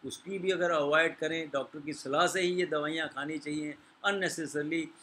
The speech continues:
सीधा market से लोग purchase कर लेते हैं, जो कि आगे चल के उनको फिर वो नुकसान होता है। हमेशा qualified doctor के पास जाके सही मात्रा में सही dose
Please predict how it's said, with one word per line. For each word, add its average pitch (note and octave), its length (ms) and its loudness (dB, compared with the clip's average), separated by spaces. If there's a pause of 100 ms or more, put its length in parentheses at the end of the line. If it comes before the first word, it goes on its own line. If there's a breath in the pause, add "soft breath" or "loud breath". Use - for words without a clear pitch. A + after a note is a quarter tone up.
(140)
सीधा F#3+ 340 2
market D3+ 460 0
से D3+ 200 -4
लोग D3 240 -2 (540)
purchase B2+ 340 2
कर D3+ 140 -2
लेते D3 300 0
हैं, C3+ 220 -4 (300 loud breath)
जो F3+ 140 4
कि F3 220 -2
आगे E3+ 380 2
चल C#3+ 220 -4
के D3+ 200 -6 (140)
उनको D3 260 -4
फिर D3 180 -4
वो C3+ 140 -6
नुकसान D#3 440 -2
होता C#3+ 340 -2
है। C3 80 -8 (300 loud breath)
हमेशा F#3+ 500 2
qualified D3+ 580 0
doctor C3+ 280 -4
के C3 160 -8
पास B2 340 -8
जाके C#3+ 380 -4 (300 loud breath)
सही G3 340 2
मात्रा C#3 480 0
में D3+ 220 -4
सही F#3 420 0
dose C#3 320 0